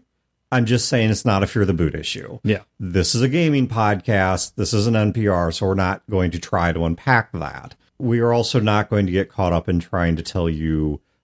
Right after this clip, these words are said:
Speaker 1: how to be safe. Can you get together with your friends, or should you stay a mile apart with scuba suits on? I,
Speaker 2: Hmm.
Speaker 1: we're not, we're not going down that rabbit trail, because that's, once again, not what we want to talk about.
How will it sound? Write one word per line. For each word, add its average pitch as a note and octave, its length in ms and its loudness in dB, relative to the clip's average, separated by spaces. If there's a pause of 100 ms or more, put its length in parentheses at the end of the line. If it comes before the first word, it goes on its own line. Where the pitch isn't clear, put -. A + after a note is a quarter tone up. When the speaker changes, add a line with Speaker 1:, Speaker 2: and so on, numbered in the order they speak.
(120)
Speaker 1:
how F#2+ 760 0
to G#2 140 -4
be E2+ 260 0
safe. D3 640 -2 (280)
Can A2 320 0
you G2+ 400 2 (280)
get A#2 160 0
together A2 320 2
with G#2 120 -2
your G2+ 100 2
friends, G2+ 540 2
or F2 80 -2
should G#2+ 260 0
you G2+ 100 2
stay F#2 760 2 (360)
a E2 40 -6
mile F2 400 2
apart F2+ 560 0
with F#2 220 -2 (360)
scuba G2+ 400 0
suits G2+ 340 -2
on? A2 160 2
I, C#3+ 220 2
Speaker 2:
Hmm. - 100 -4
Speaker 1:
we're D#3 100 2
not, D3 280 0
we're A2+ 140 2
not B2 300 0
going G#2+ 240 2
down F2 240 4
that D#2+ 140 -2
rabbit D#2 300 -4
trail, - 360 -8 (360)
because E2+ 260 0
that's, F#2+ 200 -2
once C3 260 0
again, G2+ 320 0
not A2+ 440 0
what A2+ 120 2
we G#2+ 120 2
want G2 280 2
to - 80 -14
talk A2+ 260 0
about. E2 280 -2